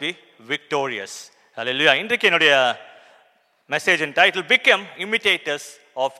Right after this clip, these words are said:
Jesus Christ. இயேசு கிறிஸ்துவை போல் மாறுங்கள். இயேசு கிறிஸ்துவை போல் மாறுங்கள். அவரை பின்பற்றவர்களாய் ஆகுங்கள். நீங்க கேட்கலாம், "இயேசு கிறிஸ்து, he is the son of God."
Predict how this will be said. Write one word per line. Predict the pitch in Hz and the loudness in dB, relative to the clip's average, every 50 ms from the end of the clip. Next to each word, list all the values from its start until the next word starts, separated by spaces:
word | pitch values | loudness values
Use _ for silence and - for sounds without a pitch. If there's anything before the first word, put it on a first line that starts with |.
| - - - | -20 -20 -18
Jesus | 135 135 135 - - 127 - - _ - | -16 -16 -16 -14 -14 -16 -16 -16 _ -16
Christ. | 107 95 92 - - - - _ _ _ _ _ _ _ _ _ _ _ | -14 -14 -14 -16 -20 -20 -20 _ _ _ _ _ _ _ _ _ _ _
இயேசு | - 175 247 240 - - 240 226 220 | -4 -4 -4 -4 -4 -8 -10 -10 -8
கிறிஸ்துவை | - 202 185 - - 190 175 170 165 | -8 -10 -10 -8 -6 -2 -2 -2 -2
போல் | 165 - 180 196 220 233 220 - - - _ _ _ _ _ _ _ _ _ | -2 -4 -2 -2 -2 -2 -4 -8 -20 -20 _ _ _ _ _ _ _ _ _
மாறுங்கள். | 110 117 123 135 143 139 139 127 120 113 104 98 - _ - | -6 -2 0 0 0 0 -4 -10 -12 -12 -14 -14 -16 _ -12
இயேசு | 139 175 202 - - 196 | -8 -8 -8 -6 -8 -8
கிறிஸ்துவை | - 185 175 - - 180 170 170 | -6 -8 -10 -8 -4 -4 -4 -4
போல் | 170 - 196 214 247 247 - - - _ _ _ _ _ _ | -4 -2 -2 -2 -2 -2 -4 -14 -20 _ _ _ _ _ _
மாறுங்கள். | 117 123 139 156 175 180 185 185 160 147 147 | -8 -2 2 4 4 4 4 0 -4 -2 0
அவரை | 147 160 180 214 214 233 262 233 - - - - - _ _ _ | 2 2 4 4 2 2 0 -4 -8 -20 -20 -20 -20 _ _ _
பின்பற்றவர்களாய் | - 196 226 226 - - 202 185 190 196 180 165 165 156 151 160 156 156 165 160 - - - | -14 -14 -14 -12 -6 -4 -4 -4 -4 -4 -6 -4 -4 -4 0 2 2 2 2 0 -8 -12 -8
ஆகுங்கள். | 120 123 123 123 120 113 107 104 95 - _ _ _ _ _ _ _ _ _ _ | -4 -4 -4 -6 -8 -16 -18 -18 -18 -20 _ _ _ _ _ _ _ _ _ _
நீங்க | - 127 131 160 | -20 -16 -12 -10
கேட்கலாம், | 170 175 190 160 147 | -10 -8 -8 -6 -4
"இயேசு | 175 220 214 - 208 | -4 -4 -4 -6 -10
கிறிஸ்து, | - 190 180 - - 170 139 | -8 -8 -8 -8 -8 -12 -12
he | 120 - - 175 180 170 | -12 -12 -12 -12 -12 -10
is | - 165 | -10 -10
the | 147 - 180 180 | -8 -4 -2 2
son | 185 | 2
of | 190 185 156 | 2 2 2
God." | - 165 160 143 127 | 2 4 4 4 4